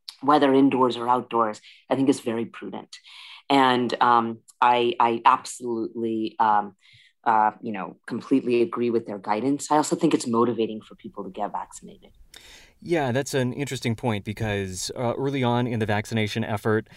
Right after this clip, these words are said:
Speaker 2: uh, there was very waffly guidelines about what the vaccine would allow you to do. I think the C D C was reluctant to make any big promises about how much that would change for people. And it was pointed out at the time that, well, okay, if, you know, if the C D C is telling me once I get vaccinated, I'm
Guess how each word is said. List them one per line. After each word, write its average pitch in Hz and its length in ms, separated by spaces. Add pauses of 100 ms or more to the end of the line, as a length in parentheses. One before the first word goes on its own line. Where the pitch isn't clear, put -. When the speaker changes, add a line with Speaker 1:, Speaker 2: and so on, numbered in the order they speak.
(360)
Speaker 2:
uh, - 160
there 123 460
was 120 580
very 156 300
waffly 127 580
guidelines 123 580
about 113 300
what 117 440
the 113 200
vaccine 113 640
would 117 120
allow 107 260
you 113 180
to - 100
do. 131 480
I 107 100
think 107 160
the 107 60
C 120 160
D 110 80
C 113 140
was 98 180
reluctant 104 640
to 107 180
make 104 180
any 110 140
big 98 220
promises 143 480
about 117 220
how 120 100
much 117 140
that 113 100
would 110 80
change 135 260
for 135 120
people. 139 440 (260)
And 151 120
it 160 40
was 165 120
pointed 233 260
out 175 160
at 131 160
the 110 80
time 123 440
that, 113 220
well, 151 280
okay, 151 340
if, 135 180
you 175 60
know, 131 160
if 135 80
the 139 80
C 165 160
D 143 80
C 147 140
is 127 100
telling 131 220
me 110 80
once 113 180
I 113 80
get 101 140
vaccinated, 113 520
I'm 101 200